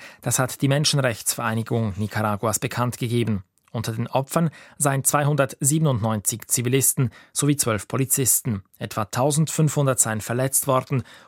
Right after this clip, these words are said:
hundertfünfzig Menschen gelten als vermisst. Die Regierung Nicaraguas spricht von siebenundvierzig Todesopfern. In Nicaragua demonstriert die Opposition seit über zwei Monaten regelmäßig gegen die Regierung.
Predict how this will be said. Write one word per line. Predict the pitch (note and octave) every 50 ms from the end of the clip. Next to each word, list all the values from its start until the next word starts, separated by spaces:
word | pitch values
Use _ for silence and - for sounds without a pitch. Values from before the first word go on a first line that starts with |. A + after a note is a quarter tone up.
| _
hundertfünfzig | - D#3+ D#3+ E3 C#3+ - - D3+ C#3+ - - - C3+ -
Menschen | C3+ A#2+ A2+ A2 - - B2
gelten | - A#2 G2 G2 - - A2+ A2+
als | - G#2 G#2 F#2+ - -
vermisst. | - C3+ C3+ C#3 C3 A2 - - - - - - - _ _ _ _ _ _ _ -
Die | A#2+ A2
Regierung | A2+ G#2 G#2 C3+ C#3+ D#3 E3 E3
Nicaraguas | E3+ - D#3+ D3+ D#3 D#3 D3 D3 D#3 D3+ - -
spricht | - - - C3+ A#2 - -
von | - B2+ A#2+ A#2 - -
siebenundvierzig | - A#2 C#3 D#3 D3+ D3+ C3+ A#2+ G#2 - - A2+ G2+ - - - -
Todesopfern. | - A#2+ A2+ A2+ A2+ - A#2+ A2 G2+ - - A#2 A2 G#2 - - - - - - _ _ _ _ _ _ _ _
In | - A#2 A2+
Nicaragua | A2+ A#2 A2 - A#2 A#2+ A#2 B2+ C#3+ F3 F3 E3+
demonstriert | E3 E3 D#3+ D#3 D3 - - - D3+ D3+ D#3 - - -
die | C#3+
Opposition | B2+ - C#3 B2 C3+ C3 - - C#3+ D3 D3+ C3+
seit | B2+ A#2+ A2 G#2+ -
über | A#2 A#2 A2
zwei | - - A#2+ A2 A2+
Monaten | B2 C3+ C#3 C3+ B2+ B2+ - - B2+ A#2+
regelmäßig | - C#3 B2 C3+ C#3+ C#3 C#3+ C#3 B2 A#2 G#2+ - - - A2 - - - -
gegen | - A#2 G#2+ A2
die | G#2 A#2
Regierung. | A2+ A2+ A2 B2 C3+ C#3 C#3 C3+ C3 A#2